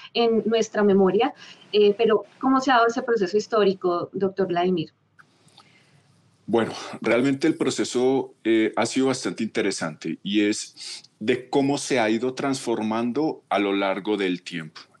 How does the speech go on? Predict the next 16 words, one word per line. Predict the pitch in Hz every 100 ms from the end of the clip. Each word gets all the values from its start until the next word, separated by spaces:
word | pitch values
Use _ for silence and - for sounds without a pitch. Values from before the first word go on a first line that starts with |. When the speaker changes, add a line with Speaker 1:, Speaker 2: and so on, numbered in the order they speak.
| -
Speaker 2:
Entonces, | - 220 - - - - - - - - _ _ -
primero, | 135 151 117 - - _ _ _ _ _ _ _ -
las | 135 143 139
modificaciones | 135 135 135 143 - 147 170 -
provienen | 151 123 120 127
de | 113
dos | 98 - -
tipos, | 80 - - - - _ _ _ _ -
de | -
tipo | - 131
natural, | 135 135 135 143 156 156 - _
pero | - 98
también | 95 92 95
de | 95
tipo | 98
antrópico. | 95 - - - - -